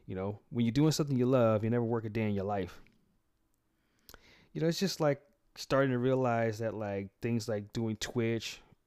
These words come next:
wasn't really doing it, wasn't cutting the mustard for me. You know, I mean, I, I mean, it made friends and connections with people, but, you know, it wasn't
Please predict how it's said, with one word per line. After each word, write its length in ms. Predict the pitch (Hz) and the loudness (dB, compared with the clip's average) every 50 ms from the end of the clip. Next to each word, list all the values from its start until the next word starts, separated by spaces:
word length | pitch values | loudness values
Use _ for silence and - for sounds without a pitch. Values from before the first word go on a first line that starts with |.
| _ _ _ | _ _ _
wasn't 440 | 131 120 123 120 139 156 143 151 | -8 -8 -4 0 0 2 2 2
really 160 | 147 143 123 113 | 2 4 2 2
doing 340 | 104 - 123 117 120 120 | 0 0 0 2 2 2
it, 140 | 120 113 85 | 2 0 0
wasn't 260 | 120 127 123 127 123 | -2 -4 -4 -4 -6
cutting 220 | - - 131 113 110 | -4 -4 -4 -4 -4
the 60 | 104 | -4
mustard 340 | 104 107 107 - - 123 113 | -4 -4 -4 -4 -4 -6 -6
for 140 | - - 117 | -4 -4 -4
me. 260 | 117 120 123 120 - _ _ _ _ _ _ _ _ _ _ _ _ _ _ _ _ _ | -2 -2 -4 -4 -8 _ _ _ _ _ _ _ _ _ _ _ _ _ _ _ _ _
You 120 | - 110 | -10 -8
know, 320 | 101 101 101 110 113 110 110 | -6 -6 -4 -4 -4 -4 -4
I 60 | 110 | -4
mean, 180 | 110 110 104 104 | -2 -2 -2 -4
I, 180 | 98 95 - 101 - 110 | -4 -6 -6 -6 -6 -4
I 40 | 120 | -4
mean, 380 | 120 113 107 104 104 95 - - _ _ _ | -4 -4 -4 -6 -8 -10 -14 -18 _ _ _
it 140 | - 127 135 | -8 -6 -2
made 220 | 139 147 147 139 - | 0 0 0 0 -2
friends 640 | - - 127 131 123 107 101 107 110 110 - - - _ _ - _ - | -2 -2 -2 0 0 0 -2 -4 -6 -8 -10 -14 -18 _ _ -20 _ -12
and 120 | 120 110 | -12 -12
connections 480 | - - 127 120 131 - - 117 104 - | -6 -4 -2 -2 -2 -2 -4 -6 -6 -8
with 100 | 104 - | -10 -8
people, 460 | - 107 101 - - 90 98 101 - _ | -8 -8 -8 -8 -8 -10 -10 -10 -12 _
but, 260 | - 104 92 90 87 - _ _ _ | -6 -6 -6 -6 -8 -12 _ _ _
you 180 | 101 107 110 110 | -12 -10 -8 -8
know, 220 | 101 98 101 104 | -8 -8 -8 -10
it 100 | 98 110 | -8 -6
wasn't 480 | 117 117 113 110 107 107 104 104 98 | -4 -4 -4 -4 -4 -4 -6 -8 -10